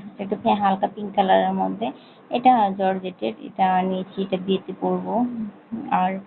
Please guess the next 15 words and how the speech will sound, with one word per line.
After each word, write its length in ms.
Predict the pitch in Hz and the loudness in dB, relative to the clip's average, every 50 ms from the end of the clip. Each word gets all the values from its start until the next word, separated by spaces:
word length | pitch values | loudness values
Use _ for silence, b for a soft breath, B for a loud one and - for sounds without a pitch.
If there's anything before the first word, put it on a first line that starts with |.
| B B B B B - | B B B B B -8
এটা 120 | - 190 196 196 196 | -2 -2 -2 0 0
ছিল 160 | 208 196 196 | -2 -2 -2
সালোয়ারের 480 | 196 196 - 196 190 185 185 180 180 185 190 - | -2 2 0 2 2 2 2 0 0 -4 -4 -2
কাপড়, 360 | - 185 180 - - 185 185 185 | -2 -2 -2 -2 -8 -8 -6 -2
পায়জামা 400 | - 196 190 190 196 196 196 - | 0 -2 0 0 0 0 2 2
আর 140 | 190 - 190 180 - | 2 0 -2 -4 -6
কি 120 | - - 92 | -6 -4 -4
যেটা, 380 | 190 190 190 190 190 190 202 220 233 - - - - - | -2 -4 -4 -2 -2 0 0 -2 -2 -8 -14 -14 -6 -2
আর 220 | 202 202 208 - | -2 -2 -2 -4
এটা 220 | 196 196 208 202 | -8 -8 -6 -6
হচ্ছিল 340 | 208 202 - - 214 202 202 226 B B B B B B B - - | -8 -8 -10 -10 -10 -10 -10 -10 B B B B B B B -4 4
চুন্নি 300 | 247 240 233 226 220 214 | 4 6 6 6 4 2
ওড়না, 360 | 208 202 196 196 196 196 190 | 2 2 4 6 6 6 4
এগুলো 420 | - 196 190 185 185 185 185 185 | 4 0 -2 -4 -4 -4 -2 -2
আমরা 340 | 185 - 190 185 180 175 180 | -2 -2 0 2 4 4 2